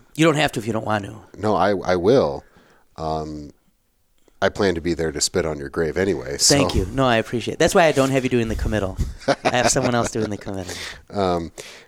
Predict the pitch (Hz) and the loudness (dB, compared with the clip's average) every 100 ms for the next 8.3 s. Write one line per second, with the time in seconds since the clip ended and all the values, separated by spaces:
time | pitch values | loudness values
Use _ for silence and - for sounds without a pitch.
0 | - 101 - - - - - - - 117 | -4 2 4 2 -4 -18 -8 -2 4 4
1 | 90 - 101 - - - 123 - - - | 2 0 -2 -2 -16 -4 -2 0 -2 -4
2 | - - - - 113 90 - - - - | -10 -18 -10 0 2 2 -6 -10 -14 -8
3 | - 117 127 123 107 87 87 - 104 98 | 0 2 6 6 4 4 0 0 0 4
4 | 101 101 - 110 95 90 - - - - | 6 4 4 2 4 2 -2 -12 -12 0
5 | 123 117 110 104 101 101 101 104 95 95 | 4 6 4 2 4 2 2 0 0 2
6 | 92 92 90 101 92 85 87 - - 92 | 4 4 2 -2 0 0 -2 -6 -4 2
7 | 85 80 - 80 - 92 85 87 87 85 | 2 2 -2 -6 -2 -2 0 0 2 0
8 | 87 87 | 0 0